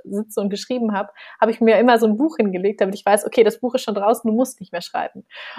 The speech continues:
Und, ähm, ich glaube, davon Abschied zu nehmen, von diesem großen Projekt, was jetzt echt ist, was genau ein Jahr, vor einem Jahr habe ich den Vertrag unterschrieben,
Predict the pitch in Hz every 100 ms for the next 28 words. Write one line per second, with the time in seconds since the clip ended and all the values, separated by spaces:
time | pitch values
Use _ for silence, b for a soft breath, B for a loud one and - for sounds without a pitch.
0 | 233 - 220 214 208 - 202 202 202 185
1 | - 214 214 202 220 233 - 240 240 247
2 | 233 208 196 196 214 202 196 190 220 226
3 | 214 208 208 202 - - - - - -
4 | - 214 220 240 226 220 220 - 202 202
5 | 214 220 220 208 - - 208 220 220 220
6 | - 220 208 208